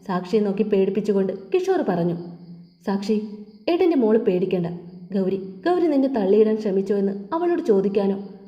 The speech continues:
അവൾക്ക് പറയാനുള്ളത് കേൾക്കാനോ എനിക്ക് കഴിഞ്ഞില്ല. അത് നിങ്ങളുടെ ആരുടെയും തെറ്റല്ല, എൻ്റെ തെറ്റാണ്, എൻ്റെ മാത്രം തെറ്റ്. ഇപ്പം എൻ്റെ കുഞ്ഞുണ്ട് നിന്റെ ഏട്ടത്തിയുടെ വയറ്റിൽ.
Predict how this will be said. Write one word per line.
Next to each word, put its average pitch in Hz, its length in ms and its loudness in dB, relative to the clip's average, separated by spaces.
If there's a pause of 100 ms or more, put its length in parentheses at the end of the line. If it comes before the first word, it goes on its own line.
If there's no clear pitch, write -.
(120)
അവൾക്ക് 381 340 2
പറയാനുള്ളത് 226 560 4
കേൾക്കാനോ 202 400 0 (180)
എനിക്ക് 349 240 0
കഴിഞ്ഞില്ല. 185 460 2 (520)
അത് 180 220 0
നിങ്ങളുടെ 196 380 2
ആരുടെയും 214 340 2
തെറ്റല്ല, 175 340 0 (680)
എൻ്റെ 285 340 4
തെറ്റാണ്, 185 360 0 (300)
എൻ്റെ 196 240 2
മാത്രം 202 420 0
തെറ്റ്. 175 220 -2 (460)
ഇപ്പം 381 200 0
എൻ്റെ 269 220 4
കുഞ്ഞുണ്ട് 208 380 4 (140)
നിന്റെ 220 220 6
ഏട്ടത്തിയുടെ 190 420 2
വയറ്റിൽ. 170 280 0